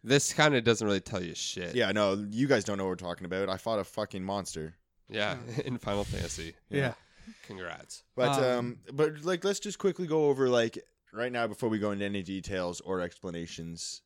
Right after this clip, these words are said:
Speaker 2: Out of ten, what would we rate it?
Speaker 1: So far?
Speaker 2: So far, with, like, I mean, we're all at different points, but I mean,
Speaker 3: Yeah.
Speaker 2: just overall, before, without any explanations yet.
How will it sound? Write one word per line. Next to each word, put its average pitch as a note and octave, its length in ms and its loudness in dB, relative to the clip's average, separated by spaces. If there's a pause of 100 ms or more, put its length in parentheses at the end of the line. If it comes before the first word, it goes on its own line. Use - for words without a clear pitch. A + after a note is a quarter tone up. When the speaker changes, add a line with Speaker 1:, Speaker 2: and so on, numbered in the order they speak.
(140)
Speaker 2:
Out G2+ 160 2
of G2 80 -4
ten, E2+ 420 -6 (500)
what G2 200 0
would G2 120 -2
we F2+ 120 0
rate E2+ 260 0
it? C#2+ 240 -10
Speaker 1:
So G#2+ 300 2
far? G#2 360 -2
Speaker 2:
So G#2+ 240 0
far, F#2 300 -2
with, F2 180 -6
like, F2+ 220 -2 (380)
I G#2+ 80 2
mean, A#2 120 2
we're A#2+ 100 8
all C3 100 8
at A#2 80 2
different G#2+ 260 -2
points, G2+ 360 -4
but F#2+ 260 0
I F#2 40 -4
mean, F2 440 -8
Speaker 3:
Yeah. F#3 140 0
Speaker 2:
just B2+ 120 2
overall, A2 640 4
before, G#2 240 -4
without G#2 220 2
any F#2+ 240 -2
explanations E2 580 -8
yet. A#1 180 -12